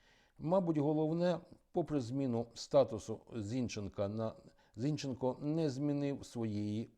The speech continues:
позиції та наполягає на своїй непричетності до цього злочину. Не був, не стріляв, не вбивав. І це поведінка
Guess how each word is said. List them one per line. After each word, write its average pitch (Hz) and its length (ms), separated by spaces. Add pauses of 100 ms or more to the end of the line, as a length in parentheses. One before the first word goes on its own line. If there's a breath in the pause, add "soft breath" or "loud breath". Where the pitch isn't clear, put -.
(100)
позиції 123 680 (160)
та 156 120
наполягає 107 680
на 110 100
своїй 104 520
непричетності 113 960
до 101 320 (320 loud breath)
цього 104 500
злочину. 104 680 (520 soft breath)
Не 165 200
був, 139 460 (300)
не 139 280
стріляв, 110 680 (240)
не 120 260
вбивав. 104 680 (680 soft breath)
І 147 100
це 165 340 (1800)
поведінка 131 640